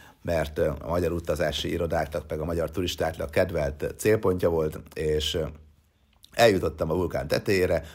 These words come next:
borzasztó hideg volt, pulóvert meg persze nem vittem, mondván, hogy nyár van. A fenti menedékházban ittam egy teát, és csak csodáltam a vulkáni képződményeket. Aztán két évvel később már nem volt meg a felvonó. Szétégette az izzó láva folyam.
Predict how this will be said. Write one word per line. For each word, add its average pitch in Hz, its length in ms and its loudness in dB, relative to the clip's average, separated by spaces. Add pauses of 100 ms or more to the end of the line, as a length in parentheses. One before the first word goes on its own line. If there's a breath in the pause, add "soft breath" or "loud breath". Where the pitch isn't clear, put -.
borzasztó 92 560 6
hideg 67 360 -6
volt, 98 360 4 (120)
pulóvert 71 420 0
meg 71 100 -6
persze 71 280 -6
nem 76 180 -2
vittem, 78 360 -4
mondván, 73 320 -2
hogy 62 140 -8
nyár 76 340 0
van. 117 280 6 (340 loud breath)
A - 100 -8
fenti 107 300 6
menedékházban 76 760 0
ittam 80 300 -4
egy 65 160 -8
teát, 117 380 4
és 90 120 -2
csak 78 180 -6
csodáltam 69 500 -2
a 65 60 -4
vulkáni 78 460 -2
képződményeket. 71 920 -4 (400 soft breath)
Aztán 87 440 2
két 165 320 4
évvel 80 400 0
később 107 460 2
már 113 160 6
nem 113 180 4
volt 90 200 2
meg 85 120 2
a 82 60 2
felvonó. 62 500 -2 (360)
Szétégette 85 560 2
az 73 120 -2
izzó 71 240 -6
láva 52 300 -8
folyam. - 300 -12